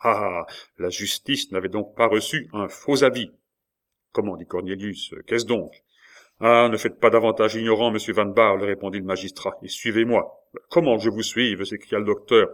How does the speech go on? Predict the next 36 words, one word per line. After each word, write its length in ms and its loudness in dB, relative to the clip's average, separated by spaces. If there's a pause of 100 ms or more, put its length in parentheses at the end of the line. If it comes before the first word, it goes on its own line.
Oui, 200 -4 (280)
car 180 -4
au 120 -10
nom 160 -4
des 200 -6
États, 400 0
je 140 -12
vous 240 -6
arrête. » 520 -4 (1120)
Il 100 -14
n'arrêtait 300 -4
pas 220 2
encore 320 0
au 80 -4
nom 100 -4
de 120 -8
Guillaume 360 -8
d'Orange. 500 -2 (280)
Il 100 -20
n'y 80 -14
avait 160 -12
pas 220 -4
assez 200 -10
longtemps 360 -10
qu'il 180 -14
était 240 -6
stadtholder 520 -4 (120)
pour 160 -16
cela. « 460 -12 (480)
M'arrêter ? » 480 0
s'écria 320 -4
Cornelius. « 500 -6
Mais 180 -2
qu'ai-je 320 -2
donc 180 -2
fait ? » « 360 0